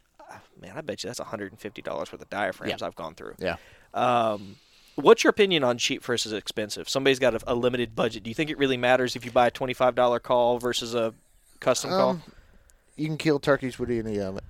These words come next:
Speaker 1: Right.
Speaker 2: Uh, and that's, and that's the thing. It, your, your five dollar push button call has probably killed more turkeys than
Speaker 1: Mm-hmm.
Speaker 2: Thanksgiving.
Speaker 1: Yeah.
Speaker 2: You know what I'm saying? Um, so, and it goes back to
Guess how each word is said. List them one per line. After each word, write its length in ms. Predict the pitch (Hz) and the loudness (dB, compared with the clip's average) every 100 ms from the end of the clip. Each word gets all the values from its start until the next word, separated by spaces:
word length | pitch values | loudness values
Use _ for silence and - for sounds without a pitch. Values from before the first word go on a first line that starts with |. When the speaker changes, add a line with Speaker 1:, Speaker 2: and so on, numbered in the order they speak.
| - | -6
Speaker 1:
Right. 260 | 120 117 - - - | -4 -2 -6 -14 -6
Speaker 2:
Uh, 220 | 113 113 101 | 2 4 6
and 280 | 139 131 | 4 6
that's, 160 | 143 143 | 4 2
and 200 | 139 135 | 0 0
that's 160 | 135 - | 0 0
the 80 | |
thing. 340 | 123 131 117 110 | -4 -2 -2 -2
It, 100 | 98 | -4
your, 500 | 87 127 127 127 120 - | -6 -4 0 2 0 -4
your 200 | 131 123 | -4 0
five 320 | - 135 131 | 6 6 6
dollar 240 | 127 120 | 4 4
push 300 | 113 - 110 | 0 -6 -8
button 320 | - 110 90 104 | -2 -2 -2 -6
call 340 | 117 107 101 | -2 0 0
has 80 | 98 | -4
probably 300 | - 113 92 | 0 0 0
killed 320 | - 120 110 | -2 -2 0
more 480 | 98 107 117 117 104 - - - - | -2 -4 0 0 -2 -10 -20 -20 -4
turkeys 520 | 123 113 95 95 - | -2 -2 -4 -8 -8
than 340 | 95 95 95 - | -8 -6 -10 -14
Speaker 1:
Mm-hmm. 260 | 117 110 107 | -14 -12 -2
Speaker 2:
Thanksgiving. 580 | 113 107 - 107 90 - _ - | -2 -2 -2 -2 -2 -12 _ -10
Speaker 1:
Yeah. 160 | 117 113 | -6 -2
Speaker 2:
You 100 | 113 | 0
know 80 | 107 | -2
what 40 | |
I'm 80 | 104 | -2
saying? 300 | - 110 104 - - - | -4 -4 -6 -12 -20 -4
Um, 480 | 113 110 104 104 - - - | 0 2 0 -6 -16 -20 -10
so, 240 | - 135 | 2 4
and 540 | 127 92 127 123 117 110 | 4 2 -2 -4 -6 -8
it 80 | 113 | -2
goes 220 | 117 110 | -2 -2
back 300 | - 104 - | -2 -2 -2
to 400 | - 110 101 104 | -8 -6 -6 -8